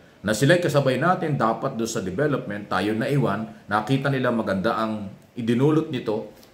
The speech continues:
sa kanilang bayan at sa kanilang mamamayan. Kasi nga, walang brownout, sapat ang supply. Eh tayo, yan ang problema eh. Nagba-brownout, kulang supply, laging problema yung enerhiya. Eh, mali tayo, sila yung tama. Kaya itong offer na ito, sana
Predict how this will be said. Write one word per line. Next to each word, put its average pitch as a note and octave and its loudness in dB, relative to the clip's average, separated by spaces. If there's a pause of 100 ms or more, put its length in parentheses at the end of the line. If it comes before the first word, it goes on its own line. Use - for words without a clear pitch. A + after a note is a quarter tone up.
(100)
sa D3+ 0
kanilang F#3 0
bayan F3+ 0
at F#2+ -4
sa C#3+ -4
kanilang E3+ 2
mamamayan. F#3+ -2 (560)
Kasi C#3 0
nga, F3 6
walang D#3 2
brownout, C3 2
sapat - -2
ang B2 0
supply. G#2+ -4
Eh G#2 -2
tayo, D3 4
yan C3+ 0
ang C3+ -2
problema D3+ -2
eh. F2+ -8 (320)
Nagba-brownout, A2+ 0
kulang F2 -2
supply, D#3 -2 (600)
laging F2+ -2
problema F#2 -2
yung F2 -8
enerhiya. F2 -2 (320)
Eh, C4+ -6 (520)
mali F#3+ 4
tayo, D#3+ -2
sila E3+ 0
yung A#2+ -2
tama. C#3+ -2 (320)
Kaya C#3 6
itong C3+ -4
offer G3 2
na F#3 0
ito, C#3+ -2
sana F3 -2